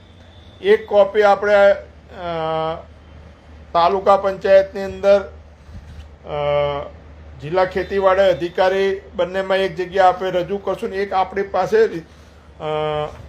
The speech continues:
રિસીવ કોપી રાખશું, જેનાથી આપણે આપણી અરજી કરી છે, આપણું નુકસાનનું વળતર માંગ્યું છે, એ સરકારની અંદર, અ, ખ્યાલ આવે કે આટલું,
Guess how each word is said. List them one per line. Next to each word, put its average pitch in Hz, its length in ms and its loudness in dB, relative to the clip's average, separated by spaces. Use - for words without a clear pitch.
રિસીવ 175 440 -4
કોપી 208 320 2
રાખશું, 180 440 0
જેનાથી 185 400 0
આપણે 214 340 2
આપણી 202 280 2
અરજી 196 340 0
કરી 208 300 -2
છે, 208 100 -2
આપણું 196 320 0
નુકસાનનું 202 600 -6
વળતર 175 320 -2
માંગ્યું 190 440 -2
છે, 214 100 0
એ 214 100 2
સરકારની 196 640 -4
અંદર, 196 320 0
અ, 160 200 -2
ખ્યાલ 196 400 2
આવે 202 240 2
કે 220 120 -4
આટલું, 208 460 -2